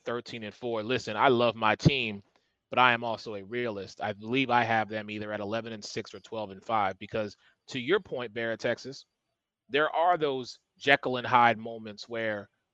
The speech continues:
one week I'm looking at my team and I'm like, "Oh, we can't be touched." And then another week I'm looking at my team and I'm like, "Who the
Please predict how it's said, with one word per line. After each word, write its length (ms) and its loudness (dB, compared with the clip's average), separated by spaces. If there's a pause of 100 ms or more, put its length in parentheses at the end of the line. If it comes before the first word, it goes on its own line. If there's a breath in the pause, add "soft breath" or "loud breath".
one 320 -2
week 280 -2
I'm 200 4
looking 240 0
at 120 -2
my 160 0
team 400 -8
and 100 -8
I'm 100 -8
like, 220 0
"Oh, 340 -2
we 120 -8
can't 260 -6
be 120 -14
touched." 480 -6 (560)
And 120 0
then 120 0
another 360 4
week 220 -2
I'm 120 -2
looking 220 0
at 100 -4
my 140 2
team 280 -8
and 100 -4
I'm 120 -6
like, 180 -6
"Who 240 -10
the 200 -4